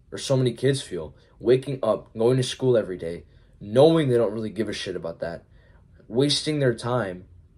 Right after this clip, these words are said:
w-, just hanging out with friends all day, smoking weed, masturbating,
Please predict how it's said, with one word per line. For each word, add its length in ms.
w-, 220
just 280
hanging 380
out 180
with 120
friends 320
all 100
day, 180
smoking 460
weed, 240
masturbating, 720